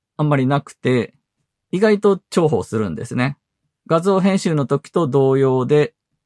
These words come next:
クリーンショットXで画面収録した動画でなくても、動画ファイルを読み込んで、クリーンショットX上で編集することができます。Macに最初からついてくるApple製の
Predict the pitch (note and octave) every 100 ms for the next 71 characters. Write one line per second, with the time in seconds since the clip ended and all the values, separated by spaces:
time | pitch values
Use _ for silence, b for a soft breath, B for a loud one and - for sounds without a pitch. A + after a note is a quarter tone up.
0 | - F#3 G3+ G3+ G3+ G3 _ - G3 G3+
1 | - - G3 - F3 E3+ G#3 A3+ G3 D3+
2 | D#3+ D#3 E3 D#3+ B2+ - A#2+ - C3 C#3
3 | C#3+ C#3+ C#3 C#3+ D3+ - D3 C#3+ D#3+ -
4 | _ _ _ _ D3+ F3 E3+ E3 F#3 E3+
5 | D3+ E3+ F3+ - - D3+ D#3 D3+ D3+ C#3+
6 | C3+ G#3 F#3+ - _ _ _ - C3+ A#2+
7 | A#2+ G#2 - G#2+ A2 - - A2 G#2+ A#2+
8 | C#3 F#3 - _ _ - A#2 A2+ G#2 G#2+
9 | - F#3+ C#3+ A2+ F2 A2+ - _ _ _
10 | _ _ _ _ _ _ - F3 G#3+ -
11 | - G3+ F#3+ - - D3 D3+ D3 C#3 -
12 | E3 D3+ E3 C#3+ D3+ F3+ D#3 - _ _
13 | - C3+ - _ - D3+ D3+ D3 D#3+ D3
14 | C#3+ D3 F3 D#3+